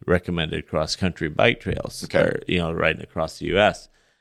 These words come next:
Speaker 1: And so we've had, over the years, we've had some real experiences of people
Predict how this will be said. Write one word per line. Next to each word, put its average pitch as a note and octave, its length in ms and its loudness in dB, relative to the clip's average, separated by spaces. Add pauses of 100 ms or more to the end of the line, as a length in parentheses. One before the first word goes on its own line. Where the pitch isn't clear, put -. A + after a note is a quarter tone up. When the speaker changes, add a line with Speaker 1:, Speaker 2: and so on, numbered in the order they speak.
(160)
Speaker 1:
And E2+ 80 -2
so F2+ 300 6
we've F#2 280 0
had, F#2 300 4
over F2+ 180 0
the F2 120 -4
years, F2+ 300 -2
we've E2+ 160 -4
had E2+ 200 2
some E2 240 -6
real F2+ 280 2
experiences E2+ 640 -2
of D2+ 180 -6
people E2+ 480 -2